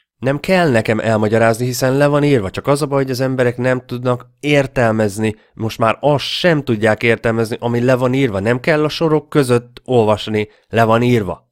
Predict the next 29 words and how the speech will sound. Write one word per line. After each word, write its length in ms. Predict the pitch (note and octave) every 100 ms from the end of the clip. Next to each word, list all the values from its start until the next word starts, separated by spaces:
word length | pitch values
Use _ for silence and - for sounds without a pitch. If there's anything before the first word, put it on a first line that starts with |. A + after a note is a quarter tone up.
| _
Ennek 240 | B2 A#2+ -
ellenére 600 | C3 C#3+ C3+ A#2+ A2 G#2+
nem 240 | G2 G#2
világos 440 | G2 G2 F#2 F#2 -
a 40 |
legtöbb 360 | F#2 F2+ - F2+
embernek, 440 | F2+ F2+ F2+ F2+
hogy 120 | F#2+
mi 220 | F2+ G#2+ A2
az, 140 | G#2
ami 140 | G2+
történik. 720 | G2 A2 F#2+ - F2 E2 - _ _
A 80 | G#2
helyzet 460 | A#2+ C#3 D3+ D#3
az, 380 | C#3 A2+ G#2+ - - _ _
és 220 | A2+ A2
ez 120 | A2
egy 100 | G#2+
szomorú 440 | - C#3+ C#3+ C#3
tény, 460 | C3+ - C3 A#2 G#2+
de 100 | G#2+
ez 160 | A2 A2
a 60 |
valóság, 600 | G#2+ G#2+ G2 - G2+ F#2+
hogy 140 | G2+ G2+
az 100 | G#2+
emberek 400 | A2 G#2+ G2+ C3+
úgy 320 | C#3+ E3 D#3
ugrálnak, 640 | C3+ A#2+ A2 G#2+ G#2+ G#2+